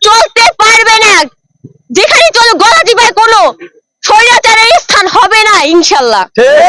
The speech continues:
Speaker 1: হয়, তাহলে আমরা ছাত্ররা প্রশাসন হাতে নিব, যদি প্রশাসন কোনো ব্যবস্থা না করে। আমাদের একটাই দাবি, আমাদের ছাত্রলীগ যেখানে নিষিদ্ধ,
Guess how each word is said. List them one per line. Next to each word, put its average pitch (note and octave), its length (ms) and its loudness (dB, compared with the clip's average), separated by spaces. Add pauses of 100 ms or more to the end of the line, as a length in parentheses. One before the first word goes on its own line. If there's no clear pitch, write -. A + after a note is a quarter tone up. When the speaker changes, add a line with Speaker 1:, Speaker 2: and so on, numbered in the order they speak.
(680)
Speaker 1:
হয়, F4 320 0 (240)
তাহলে F#4 360 0
আমরা F#4+ 680 0
ছাত্ররা F#4 720 0
প্রশাসন E4+ 420 -2
হাতে C4 240 -4
নিব, F#3+ 260 -4 (200)
যদি B3+ 120 -4
প্রশাসন F#4+ 560 -2
কোনো D#4 240 0 (260)
ব্যবস্থা E4 400 0
না A3+ 120 -4
করে। F3+ 260 -4 (600)
আমাদের D#4 320 -4
একটাই F#4+ 380 -2
দাবি, F4+ 300 0 (560)
আমাদের E4 480 -2 (720)
ছাত্রলীগ F4 580 -2
যেখানে F4 320 -2
নিষিদ্ধ, C#4 580 0